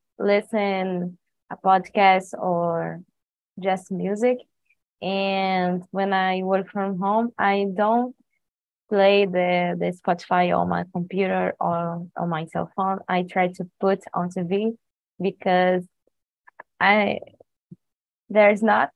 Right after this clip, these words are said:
internet there, and I can see the notifications on my phone, for example, and I think it works for me.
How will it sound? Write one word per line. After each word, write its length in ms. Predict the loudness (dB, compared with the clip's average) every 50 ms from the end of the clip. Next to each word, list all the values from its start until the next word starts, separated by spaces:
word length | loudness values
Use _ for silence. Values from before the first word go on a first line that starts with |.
| _ _ _ _
internet 600 | -6 -4 -4 -2 -2 -2 -2 0 2 2 0 0 -4 _ -10 -2
there, 440 | 0 2 2 4 2 2 0 0 -2
and 560 | -2 -4 -2 -2 -2 -4 -4 -4 -6 -8 -10 -12 -10 -4
I 180 | -2 -2 -2 -4 -4
can 500 | -4 -2 -2 -2 -2 -2 -4 -6 -8 -12 _ _ _ _ _ _ -20
see 280 | -20 -12 -4 -2 -2 0
the 120 | 0 0
notifications 1200 | 0 0 -4 -6 -10 -12 -10 -10 -6 -2 0 0 0 0 -4 -4 -2 -2 0 0 2 0 -2 -2 -4
on 240 | -6 -6 -4 -4 -2
my 200 | -2 -4 -6 -6 -4
phone, 340 | -2 0 0 0 -2 -4 -6 -4
for 100 | -4 -4
example, 600 | -4 -2 -2 -2 -2 -2 -4 -6 -6 -6 -6 -8 _ _ _ _ -20 _ _ _ _ -6
and 640 | -4 -2 0 0 0 0 0 0 0 0 -2 0
I 100 | 0 0 0
think 240 | 0 -2 -4 -2 -4
it 200 | -6 -6 -6 -10 -20 -20 _ _ _ -20 -20 -18 _ -2
works 440 | 0 2 2 2 0 -4 -10 -20 -18 -10
for 160 | -6 -4 -2 0
me. 360 | 0 0 0 0 -2 -4